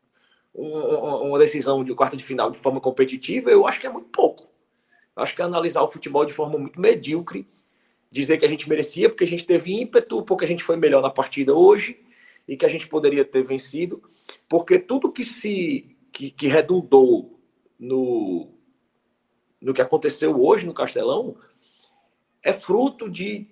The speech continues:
coisas que a gente fala aqui no podcast desde o começo do ano. É a saída de bola do time,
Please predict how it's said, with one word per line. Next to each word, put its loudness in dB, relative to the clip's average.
coisas 4
que -6
a -2
gente -4
fala -2
aqui -4
no -8
podcast -2
desde 2
o -20
começo -8
do -8
ano. -6
É -8
a -2
saída -2
de -6
bola 4
do -8
time, -6